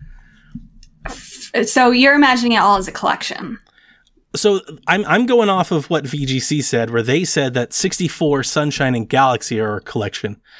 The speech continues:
Speaker 2: that three D World will come separately, and then a Paper Mario.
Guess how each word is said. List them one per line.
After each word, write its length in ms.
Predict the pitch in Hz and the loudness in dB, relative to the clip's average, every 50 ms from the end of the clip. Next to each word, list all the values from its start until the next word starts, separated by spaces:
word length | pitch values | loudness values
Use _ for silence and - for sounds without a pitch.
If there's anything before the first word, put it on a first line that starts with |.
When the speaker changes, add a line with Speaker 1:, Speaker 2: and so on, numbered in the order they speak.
| - - - _ | -20 -20 -10 _
Speaker 2:
that 120 | - 127 120 | -6 -6 -6
three 340 | - - - 165 180 190 185 | -6 -4 -2 0 0 2 2
D 160 | 175 180 175 | 2 0 0
World 280 | 156 147 147 143 139 135 | 2 2 2 0 0 0
will 100 | 135 127 | -2 -4
come 200 | - - 127 123 | -2 -2 -2 -2
separately, 640 | - - 135 123 - 131 123 123 123 120 120 117 | -2 -2 -2 -4 -4 -6 -6 -4 -4 -4 -4 -2
and 160 | 120 120 123 | -2 -2 0
then 100 | 127 123 | 0 0
a 60 | 123 110 | -2 -2
Paper 280 | - 131 113 - 113 | -4 -4 -2 -2 -2
Mario. 460 | 110 107 107 104 101 92 - - - | -2 -2 -2 -4 -6 -8 -12 -16 -18